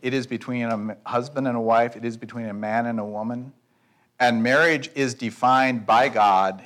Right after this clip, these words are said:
It is not defined by man-made laws. Uh, it doesn't matter what is legal. Um, that's not what marriage is, uh, in, in the eyes of God. And, uh, he, God is the one that defined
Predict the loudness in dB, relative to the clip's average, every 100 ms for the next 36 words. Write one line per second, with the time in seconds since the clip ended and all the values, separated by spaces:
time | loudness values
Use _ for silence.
0 | -12 -10 -10 -4 -2 -2 -8 -6 -4 -4
1 | -8 -2 0 2 0 -6 -2 -2 -2 -12
2 | -14 -6 0 0 0 -4 -12 -8 -8 -4
3 | -4 -4 -2 0 0 -2 0 0 -2 -12
4 | _ _ _ -12 -10 -8 -4 -4 -2 -2
5 | -4 -10 _ _ _ _ _ _ _ -2
6 | -2 -4 -10 _ _ 2 2 2 -2 0
7 | 2 0 -6 -4 -4 -2 -2 0 0 -2
8 | -4 -6 -6 -10 -12 _ _ _ _ _
9 | _ _ _ -10 -8 -10 -14 _ _ _
10 | -2 -2 -4 -12 -20 _ _ _ -4 2
11 | 6 6 4 0 -4 2 4 4 2 -4
12 | -4 -4 -2 0 -2 -2 -2 -2 2 4
13 | 4 2 -4 -4 -2 -2 -2 -6 -10 -4
14 | -2 0 -2 -4